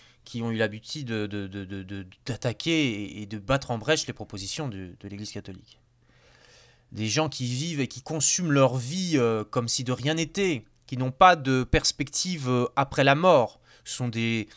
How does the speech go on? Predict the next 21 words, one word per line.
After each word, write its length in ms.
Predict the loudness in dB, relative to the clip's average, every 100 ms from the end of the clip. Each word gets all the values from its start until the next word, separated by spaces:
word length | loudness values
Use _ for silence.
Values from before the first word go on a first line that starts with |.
| -20 -20 -8
des 100 | -2
généraux, 480 | 0 2 2 4 2
des 140 | 2
soldats, 580 | 0 2 2 6 6 6
des, 200 | 2 -8 -10 -10
des 80 |
têtes 200 | -2 -2
brûlées. 460 | 0 0 0 -2 -8 _ _ _ _
Donc 340 | -10 -10 -10 -12
ils 180 | -10 -8
n'ont 160 | -4
pas 180 | 4 4
de, 100 | 4 -4 -6 -10
ils 120 | -10
n'ont, 120 | -10 -10
ils 100 | -8
ne 80 | -4
peuvent 260 | -2 -2
pas 120 | 0 0
réfléchir 600 | -2 -6 -8 -6 -8 -8
à, 200 | -12